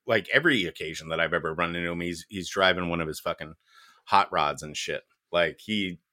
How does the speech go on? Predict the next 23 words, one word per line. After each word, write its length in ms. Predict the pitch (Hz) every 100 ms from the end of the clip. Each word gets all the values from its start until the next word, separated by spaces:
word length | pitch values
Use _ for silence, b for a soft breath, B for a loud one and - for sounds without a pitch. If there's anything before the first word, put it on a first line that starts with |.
| _
he's 480 | - 120 123 - - - -
that, 240 | 113 110
that, 440 | 113 120 107 95 107
that 160 | 117 -
stretch 300 | - 135 120
in 60 |
there 100 | 101
where 140 | 98 92
we're 80 |
talking 220 | 90 104 92
about 120 | 87
his 100 | -
cars. 320 | 107 92 80
He's 160 | 95 110
not 160 | 110
fucking 200 | 110 92
around. 320 | 85 90 80 76
Like, 220 | 76 - b b b b b b b b b -
he's 140 | 107
got 160 | 131 113
some 200 | 95 90
<laughs> 0 |
really 540 | 107 123 - 139 113